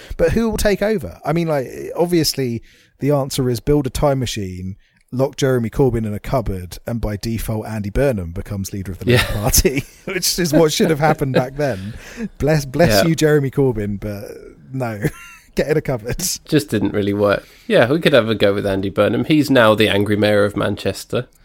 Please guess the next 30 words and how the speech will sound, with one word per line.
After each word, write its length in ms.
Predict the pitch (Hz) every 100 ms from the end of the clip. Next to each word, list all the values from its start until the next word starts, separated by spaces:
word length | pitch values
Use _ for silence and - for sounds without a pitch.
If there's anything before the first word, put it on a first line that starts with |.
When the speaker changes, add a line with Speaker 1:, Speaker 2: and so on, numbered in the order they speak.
| _ _
Speaker 1:
And 120 | 165
he 140 | 160 185
should 160 | -
have 80 | 226
been 160 | 139 117
leader 220 | 110 107
at 80 | 101
the 40 |
time, 500 | 101 156 101 92 87 -
but 100 | 117
then 160 | 110 107
there 100 | 107
was 140 | 101
Speaker 2:
Yeah. 80 | 117
Speaker 1:
this 180 | 101 -
surge 480 | - - 131 107 110
in, 300 | 101 98 95
in 240 | 107 101 98
popular 440 | - - - 101
vote 240 | 95 95
for, 220 | - 101 92
for 80 | -
Jeremy 300 | 107 101 95
Corbyn. 480 | - 120 101 87 87 - - - -
Speaker 2:
Also 280 | 131 -
an 60 | 110
Speaker 1:
Um, 60 | 104
Speaker 2:
appreciator 560 | - 104 - 98 95 95
of 160 | 95
Bez. 360 | - 95 113 -